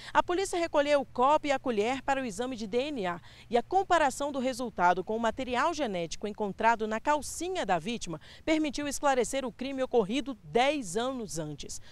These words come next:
Para a Defensoria Pública, como o homem havia se negado anteriormente a ceder material genético para o exame de D N A, a coleta de saliva nos utensílios, sem a autorização dele, violou direitos constitucionais à intimidade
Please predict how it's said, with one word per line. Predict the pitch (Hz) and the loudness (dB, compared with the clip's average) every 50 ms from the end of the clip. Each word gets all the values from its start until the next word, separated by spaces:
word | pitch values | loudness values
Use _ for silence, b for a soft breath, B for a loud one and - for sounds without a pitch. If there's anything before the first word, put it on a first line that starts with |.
| B B B B | B B B B
Para | - 247 254 | 8 8 8
a | 262 | 8
Defensoria | 247 247 - - 247 240 - 240 226 240 220 185 | 4 2 2 0 -2 0 0 -2 0 2 0 0
Pública, | - - 254 254 202 190 - - 170 | 0 -2 -4 -2 -2 -4 -4 -4 -4
como | - - 285 302 - | 0 0 0 0 2
o | 285 | 2
homem | 269 294 311 294 294 277 | 2 2 0 0 -2 -2
havia | 254 202 202 254 254 247 | -2 -2 -2 -4 -6 -4
se | - 302 | -4 -4
negado | 311 320 240 196 214 240 269 285 220 220 | -4 -4 -2 0 2 2 2 2 0 -2
anteriormente | 190 - 220 208 202 185 156 165 185 214 240 240 214 - 196 | -2 0 0 0 0 0 -2 -4 -4 -2 -2 -4 -4 -4 -6
a | 190 | -4
ceder | - 349 370 302 233 269 285 330 294 | -4 -4 -4 -2 -2 -2 -2 -2 0
material | 254 214 - - 202 190 185 185 180 | 0 -2 0 0 0 2 2 2 2
genético | 160 185 165 160 156 151 - - 196 175 | 0 -4 -4 -4 -6 -6 -6 -8 -10 -2
para | - 269 311 339 320 277 | 2 4 4 4 2 0
o | |
exame | 208 180 156 - 185 170 165 | -2 -4 -4 -4 -4 -4 -4
de | 151 143 165 | -6 -8 -6
D | 151 180 | -4 -2
N | 180 180 165 147 147 175 | -2 -2 -2 -2 0 2
A, | 196 185 - B B B B B | 2 2 2 B B B B B
a | B 269 285 | B 0 2
coleta | - 302 277 277 294 339 - 330 302 | 4 2 2 4 2 0 0 -2 -4
de | 277 311 | -4 -2
saliva | - 294 262 247 240 247 220 240 | 0 0 0 0 0 -2 -2 -2
nos | 233 233 202 247 | -2 -2 -4 -4
utensílios, | 233 - 220 208 190 - - 185 151 156 160 - B B B - | -4 -4 -4 -4 -4 -4 -4 -4 -4 -4 -6 -8 B B B -14
sem | - - 349 381 403 392 359 | -6 -4 -2 -2 0 0 2
a | 262 | 2
autorização | 226 220 214 - 214 185 185 165 185 160 - 190 170 160 | 2 2 2 0 -2 -2 -2 -4 -4 -6 -4 -6 -6 -6
dele, | 143 151 233 226 190 165 151 B B B B | 2 4 6 6 6 4 -2 B B B B
violou | - 233 285 294 269 254 277 330 311 | -4 0 0 2 4 4 2 2 2
direitos | 247 269 247 247 269 - 254 233 - | -2 0 0 0 0 0 -6 -6 -4
constitucionais | - 262 269 - 269 - 269 240 - 262 240 208 196 208 240 254 240 214 160 | -4 -4 -4 -4 -6 -6 -6 -6 -4 -4 -4 -2 0 0 0 0 -2 -2 0
à | 185 190 185 185 | 2 2 2 2
intimidade | 220 294 370 - - 339 294 254 196 160 196 208 233 247 226 | 0 -2 -4 -4 -4 -4 -4 -4 0 2 4 4 4 2 0